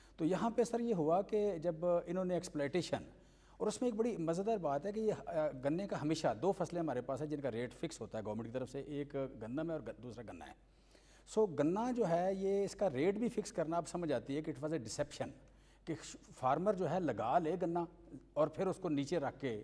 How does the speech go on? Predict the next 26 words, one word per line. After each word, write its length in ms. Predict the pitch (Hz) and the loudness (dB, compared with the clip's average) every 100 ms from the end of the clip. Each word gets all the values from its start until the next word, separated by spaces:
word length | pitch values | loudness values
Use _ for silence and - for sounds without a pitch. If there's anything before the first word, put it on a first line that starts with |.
| - | -8
उसे, 180 | - 127 | -10 -8
उसे 300 | 156 127 120 - | -6 -6 -6 -6
काट 220 | 143 165 156 | 0 0 0
करके 280 | 139 117 | -4 -4
लिया 200 | 117 113 | -6 -6
जाए। 240 | 117 104 110 - - - - - - | -8 -10 -12 -20 -20 -20 -20 -12 -6
तो 60 | |
उसमें, 340 | - 220 - 240 | 2 2 4 2
सर, 160 | 240 | 2
ये, 500 | 240 226 214 190 156 | 4 6 6 4 0
अ, 360 | 147 - 139 135 | -2 0 0 0
माशाल्लाह 380 | 143 143 170 156 | 0 -2 0 0
काफ़ी 280 | 143 147 170 | 0 -2 -2
करते 340 | 156 117 143 | -2 0 -2
गए, 200 | 123 120 | 0 2
आप 160 | 117 107 | 2 0
कह 120 | 117 | -2
लें 200 | 110 123 | -2 -6
कि 220 | 123 117 | -4 -2
जिसे 200 | 107 104 | -2 -4
कहते 200 | 110 113 | -8 -6
हैं 80 | 165 | -4
ना, 60 | 139 | -4
एक, 180 | 107 110 | -4 -4
अ, 40 | |
अ, 880 | 101 - 113 104 95 98 - 98 | -6 -8 -10 -10 -12 -12 -12 -14